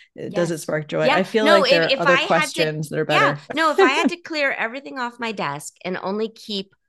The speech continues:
Speaker 2: what was purposeful, I
Speaker 1: Yeah.
Speaker 2: would end up throwing away this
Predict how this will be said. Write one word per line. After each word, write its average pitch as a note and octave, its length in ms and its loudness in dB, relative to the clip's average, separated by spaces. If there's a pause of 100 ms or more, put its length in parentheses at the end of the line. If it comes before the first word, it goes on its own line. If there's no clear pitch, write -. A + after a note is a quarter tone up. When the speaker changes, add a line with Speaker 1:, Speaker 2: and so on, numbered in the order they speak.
(200)
Speaker 2:
what F3+ 180 -2
was F3 160 -4
purposeful, D3+ 800 -6 (420)
I D#3+ 180 0
Speaker 1:
Yeah. - 20 -2
Speaker 2:
would G3 180 -4
end F3+ 240 0
up E3+ 160 -4
throwing D#3 360 -6
away C#3 380 -6
this - 360 -12